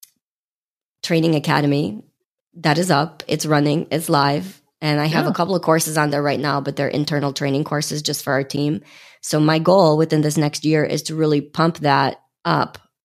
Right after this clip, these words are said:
Speaker 1: with our teachings, trainings, educational resources that we're already doing on a daily basis and making it publicly accessible, so that when I say, "You should know about moral injury," I can give you a link to a class where you can actually learn about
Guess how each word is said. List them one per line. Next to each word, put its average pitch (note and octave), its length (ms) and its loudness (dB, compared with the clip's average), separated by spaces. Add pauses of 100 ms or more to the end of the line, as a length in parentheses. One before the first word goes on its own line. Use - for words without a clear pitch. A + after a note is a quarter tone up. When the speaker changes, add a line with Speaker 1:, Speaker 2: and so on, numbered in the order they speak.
(120)
Speaker 1:
with D#3+ 500 2
our E3+ 120 0
teachings, D#3 440 -2
trainings, D3 500 0
educational D3+ 460 -2
resources D3 600 -2
that C#3 140 0
we're D#3 200 0
already D3+ 320 2
doing D3 340 0
on C#3+ 80 0
a C#3 60 0
daily D3 260 0
basis D3 540 -2 (340)
and D#3+ 160 4
making D#3 320 2
it D3 260 0
publicly D3+ 680 -2
accessible, - 640 -6 (400)
so - 160 -6
that D3 240 2
when D#3+ 180 0
I D#3+ 160 2
say, D3+ 680 0 (560)
"You D#3+ 160 0
should D#3 160 0
know D3+ 100 4
about C#3+ 200 2
moral D3 260 2
injury," E3+ 500 2
I D#3 80 0
can D#3 160 -4
give D3 160 0
you D3 100 2
a C#3 60 2
link C#3 280 0
to B2+ 100 -2
a A2 40 -4
class - 520 -4
where - 140 -4
you D3+ 120 2
can D#3 160 -2
actually C#3+ 420 -4
learn C#3+ 760 2 (100)
about - 320 0